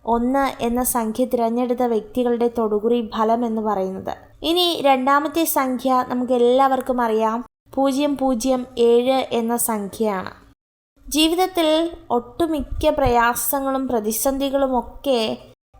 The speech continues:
കടന്നു വരുമ്പോഴും ഈശ്വരാനുഗ്രഹം എന്ന മഹത്തായ ദാനം കാത്തു സൂക്ഷിക്കുന്ന വ്യക്തികളാണ് ഈ തൊടുകുറി ചിത്രം തിരഞ്ഞെടുത്ത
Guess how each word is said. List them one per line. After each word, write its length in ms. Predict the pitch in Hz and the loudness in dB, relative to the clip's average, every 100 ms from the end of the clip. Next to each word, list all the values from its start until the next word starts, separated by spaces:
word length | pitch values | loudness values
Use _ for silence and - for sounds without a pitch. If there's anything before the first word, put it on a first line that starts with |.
| - | -2
കടന്നു 380 | 254 247 262 320 | 2 2 2 0
വരുമ്പോഴും 720 | 277 247 240 247 240 233 233 262 - - _ | 2 2 2 4 4 2 -2 -6 -8 -20 _
ഈശ്വരാനുഗ്രഹം 1080 | 240 262 247 339 330 302 277 247 269 269 254 | -2 -2 0 2 2 0 -2 -2 0 0 0
എന്ന 360 | 240 240 240 240 | -2 0 0 -2
മഹത്തായ 880 | 226 220 240 240 269 262 269 277 269 - - - _ - - 208 | -4 -2 -2 -2 2 4 4 2 0 -4 -16 -20 _ -20 -6 2
ദാനം 360 | 226 233 269 285 269 | 4 4 2 0 2
കാത്തു 320 | 233 226 262 262 | 2 2 -2 0
സൂക്ഷിക്കുന്ന 560 | 269 262 - 254 254 254 | -2 -2 -4 -2 0 0
വ്യക്തികളാണ് 720 | 226 220 - 262 254 226 220 220 226 226 240 | 0 -2 -2 0 2 0 0 0 -2 -2 -2
ഈ 20 | 269 277 - - | 0 -2 -6 -2
തൊടുകുറി 420 | 226 220 220 254 254 - - - | 0 2 2 0 0 -4 -6 -6
ചിത്രം 260 | 220 240 240 | -4 -4 0
തിരഞ്ഞെടുത്ത 500 | 226 220 233 233 | 0 2 -2 -2